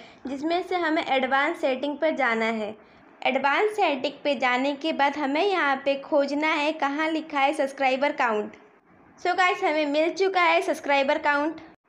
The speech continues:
गाइस, आप देख सकते हैं display the number of people subscribed to my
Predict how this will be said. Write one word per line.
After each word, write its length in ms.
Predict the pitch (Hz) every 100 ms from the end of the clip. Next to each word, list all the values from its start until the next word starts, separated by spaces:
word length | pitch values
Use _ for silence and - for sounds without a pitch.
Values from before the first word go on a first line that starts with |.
| - - -
गाइस, 320 | 254 277 339
आप 100 | 349 269
देख 220 | 330 381
सकते 360 | 415 381 381 339
हैं 160 | 339 262
display 440 | 262 - 285 339 381
the 160 | 370
number 420 | 359 285 277 277 269
of 180 | 262 -
people 440 | 269 262 294 330
subscribed 680 | 330 254 - 269 254 247 -
to 240 | 277 254 269
my 160 | 240